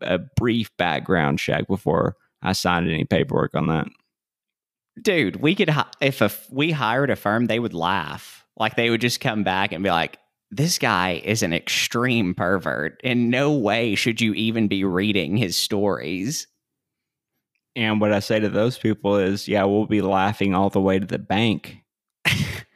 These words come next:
Speaker 1: Well, I guess they didn't see Fifty Shades of Grey, which seems pretty popular to me. That lady
Speaker 2: Very
Speaker 1: sold a lot
Speaker 2: true.
Speaker 1: of books and movies.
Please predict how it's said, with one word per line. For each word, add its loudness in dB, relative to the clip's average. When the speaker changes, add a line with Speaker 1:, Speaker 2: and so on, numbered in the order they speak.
Speaker 1:
Well, 2
I -2
guess 0
they 2
didn't 0
see 2
Fifty -2
Shades 0
of 0
Grey, 2
which -4
seems 0
pretty 2
popular 0
to 0
me. 2
That 0
lady 2
Speaker 2:
Very 2
Speaker 1:
sold 2
a 0
lot 2
Speaker 2:
true. 0
Speaker 1:
of -8
books 0
and 2
movies. 0